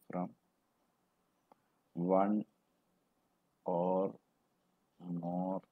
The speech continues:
one or more of the partner. One or, or more of the partner. അതായത്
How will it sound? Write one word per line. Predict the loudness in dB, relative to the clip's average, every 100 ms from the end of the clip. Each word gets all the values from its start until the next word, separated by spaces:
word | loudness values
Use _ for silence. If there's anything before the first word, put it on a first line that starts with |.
| _ _ _ _ -8
one | -4 -2
or | -2 -4 -2
more | -2 -4 _ _ _ _ _ _ _ _ _ _ -10 -10
of | -8 -8
the | -6 -6
partner. | -8 -10 -20 _ _ _ _ _ _ _ _ _ _ _ _ _ _ _ _ _ _ _ _ _ _ _ _ _ _ _ _ _ _ _ _ _ _ _ _ _ _ _ _ _ _ _ _ _ -14 -8
One | -4 -2 -2
or, | -4 -8 _ -6
or | -4 -4
more | -6 -6
of | -14
the | -10
partner. | -10 -10 -10 -2
അതായത് | 2 4 2